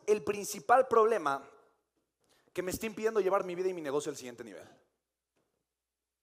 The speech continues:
Quiero que te lo hagas. ¿Cuál, cuál es el principal problema <clears throat> que ahorita está frenando mi vida y mi negocio? Y fíjate,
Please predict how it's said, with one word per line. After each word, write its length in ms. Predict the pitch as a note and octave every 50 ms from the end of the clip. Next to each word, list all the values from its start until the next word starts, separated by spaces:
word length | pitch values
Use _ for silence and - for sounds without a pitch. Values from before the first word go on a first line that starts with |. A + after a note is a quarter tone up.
| _ _ _ _ _ _ _ _ _ _ _ _ _ _ _ _ _ _ _ _ _ _ _ _ _ _ _ _ _ _
Quiero 160 | - G#3 A#3+ A#3+
que 80 | G#3
te 80 | - D#3
lo 80 | F3
hagas. 220 | F3 C#3 C3 - -
¿Cuál, 160 | - A3 G3
cuál 140 | - C4+ D#4+
es 120 | F4 - -
el 100 | B3+ -
principal 640 | - A3 A3 G#3 F#3+ - G3 - - A#3+ A#3+ B3+ B3
problema 580 | C4 B3 A3+ G#3 G#3 G#3 E3+ D3 B2+ B2+ A#2+ - - - - - - _ _ _ - - - - - - - - - _ _
<clears throat> 580 | D4 B3 - - - - F#3 D3 D3 C3+ - -
que 60 | E3+
ahorita 360 | E3 F3+ A3 B3+ B3 - E3
está 180 | C#3 - G3 F#3
frenando 800 | - G3+ G3 G3 G3 F#3+ E3 C3+ A#2+ A#2+ A#2+ - - - - _ _ _ _ _ _ _ _ _ _ _ _ _ _ _ _
mi 140 | C3 D3 E3
vida 360 | G3 A3 A3 A#3 A#3 A#3 -
y 80 | - F3
mi 120 | F3 E3+
negocio? 540 | E3 D3+ C#3+ D3 E3 D#3 - - G#2+ F2+ - - _ _ _ _ _ _ _ _ _ _ _ _ _ _ _ _ _ _ _ _ _ _ _ _ _ _ _ _ _ _ _ _ _ _ _ _
Y 60 | -
fíjate, 340 | D#3+ A#3 G3 - A2+ G2